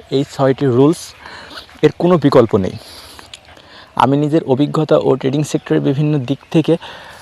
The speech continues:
যথেষ্ট চেষ্টা করেছি আপনাদের সামনে বিষয়গুলো সুন্দরভাবে উপস্থাপন করার। এরপরেও যদি কারোর কোনো বিষয়, কোনো টপিক যদি বুঝতে অসুবিধা হয়, তাহলে আপনি কমেন্টে জানাইতে পারেন যে, "ভাইয়া, এই বিষয়টা আমি বুঝতে পারিনি, এই বিষয়টা একটু এক্সপ্লেন করেন।" আমি ইনশাল্লাহ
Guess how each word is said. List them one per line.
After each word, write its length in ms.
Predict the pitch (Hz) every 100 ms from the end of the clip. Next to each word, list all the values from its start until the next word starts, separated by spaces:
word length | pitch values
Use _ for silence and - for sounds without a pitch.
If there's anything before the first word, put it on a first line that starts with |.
| - 131
যথেষ্ট 320 | 120 151 170
চেষ্টা 300 | - 147 165
করেছি 280 | 160 151 151
আপনাদের 260 | 135 139
সামনে 220 | 135 139
বিষয়গুলো 440 | 131 127 139 135 123
সুন্দরভাবে 440 | - 139 143 147
উপস্থাপন 420 | 127 127 - 131
করার। 180 | 131 135 -
এরপরেও 380 | 135 - 151
যদি 220 | 156 160 160
কারোর 240 | 143 147 -
কোনো 180 | 147 151
বিষয়, 320 | 139 131 135
কোনো 160 | 139 139
টপিক 300 | 131 - 131
যদি 180 | 139
বুঝতে 360 | 127 127 - 131 - - -
অসুবিধা 440 | 131 - 147 143 151
হয়, 180 | 143
তাহলে 220 | 147 127 131
আপনি 140 | 127
কমেন্টে 340 | 123 127 127
জানাইতে 320 | 123 120 135 143
পারেন 220 | 139 143
যে, 100 | 131
"ভাইয়া, 200 | 123 127
এই 200 | 131 135
বিষয়টা 340 | 131 147 131
আমি 120 | 131
বুঝতে 320 | 120 117 - 135
পারিনি, 300 | 135 131 127
এই 180 | 139
বিষয়টা 300 | 127 131 131
একটু 180 | 123 -
এক্সপ্লেন 320 | 127 - 135
করেন।" 220 | 139 135 143
আমি 200 | 117 120
ইনশাল্লাহ 420 | 120 131 135